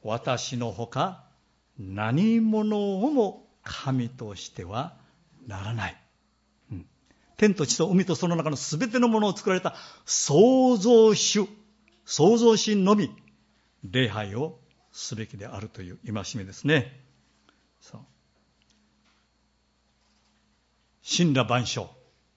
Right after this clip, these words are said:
自然界、獣、ね。人間礼拝。人間礼拝ってやる人いますか？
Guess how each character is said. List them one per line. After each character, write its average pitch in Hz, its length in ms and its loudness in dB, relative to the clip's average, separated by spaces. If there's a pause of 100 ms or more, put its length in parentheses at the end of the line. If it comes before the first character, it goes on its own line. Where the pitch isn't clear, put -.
(520)
自 - 180 -10
然 151 220 4
界、 92 240 -6 (840)
獣、 139 460 2 (1120)
ね。 131 260 -6 (2000)
人 160 220 6
間 131 280 2 (280)
礼 127 240 -2
拝。 135 280 -2 (480)
人 190 200 -2
間 220 160 0
礼 214 120 2
拝 147 140 -2
っ - 20 -4
て 135 120 0
や 165 80 6
る 156 80 -4
人 180 140 -2
い 160 40 2
ま 165 140 0
す - 80 -14
か？ 202 180 -6